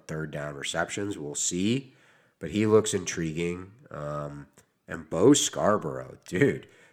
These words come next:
these Alabama bruiser running backs, I mean, he looked good last week, and he has emerged as the guy,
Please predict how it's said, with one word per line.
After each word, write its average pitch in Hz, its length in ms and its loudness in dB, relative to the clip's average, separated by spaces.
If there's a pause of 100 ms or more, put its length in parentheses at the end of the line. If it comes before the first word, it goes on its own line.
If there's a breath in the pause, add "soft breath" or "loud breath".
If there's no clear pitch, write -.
(140)
these 107 140 -10
Alabama 95 720 2
bruiser 87 580 0
running 82 340 -4
backs, 76 320 -6
I 82 60 -10
mean, 80 160 -8
he 95 120 -2
looked 135 260 4
good 117 260 2
last 85 340 0
week, 85 340 -2 (240 loud breath)
and 85 140 -10
he 110 260 2
has 101 260 4
emerged 87 420 0
as 85 340 -2
the 82 240 -4
guy, 76 440 -6